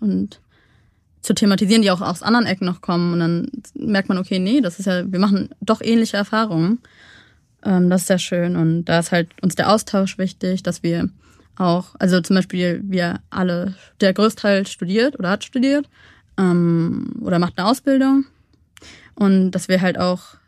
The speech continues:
dass das etwas ist, was wir weitertragen können, dass wir, ähm, zum Beispiel als ich mit achtzehn aus der Uni ka-, äh, aus der Schule kam,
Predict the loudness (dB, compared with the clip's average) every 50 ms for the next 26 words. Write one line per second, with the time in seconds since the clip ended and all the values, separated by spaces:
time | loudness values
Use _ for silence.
0 | _ -6 -4 0 0 0 0 0 -2 -2 -2 -2 -2 -2 -2 -2 -2 -2 0 0
1 | 0 0 -2 -2 0 0 2 2 2 0 0 2 2 2 0 -2 -8 -20 -20 -20
2 | _ _ -4 -2 -2 -2 -2 -2 0 0 2 0 0 -2 -2 -2 0 0 2 2
3 | 2 0 0 -2 -4 -6 -8 _ _ _ _ _ _ _ _ _ -2 0 0 0
4 | 0 0 -2 -2 0 0 -2 -2 -2 -4 -16 _ _ _ _ _ _ _ _ _
5 | _ _ _ _ _ _ _ _ _ _ _ _ _ -10 -8 -4 -2 -2 -2 -2
6 | -2 -2 0 0 0 0 0 -2 -2 0 2 2 2 2 0 -2 -2 0 0 0
7 | 0 -2 -4 -6 -2 -2 0 0 0 -2 -2 0 0 0 0